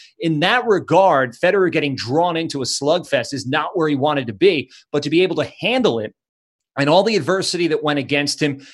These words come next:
Um, the other thing that I, I think is, is telling, you, you said the stat in the beginning, it was what, he had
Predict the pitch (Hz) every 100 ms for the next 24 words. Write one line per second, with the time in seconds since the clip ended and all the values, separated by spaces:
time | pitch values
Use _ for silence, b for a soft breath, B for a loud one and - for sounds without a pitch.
0 | B B 147 147 151 190 262 277 196 156
1 | 139 - _ _ _ _ - 190 160 160
2 | 139 143 135 147 135 127 - - 131 -
3 | 147 135 127 113 b b - 160 175 156
4 | - 180 143 - 160 151 147 123 110 156
5 | 143 127 127 113 131 123 139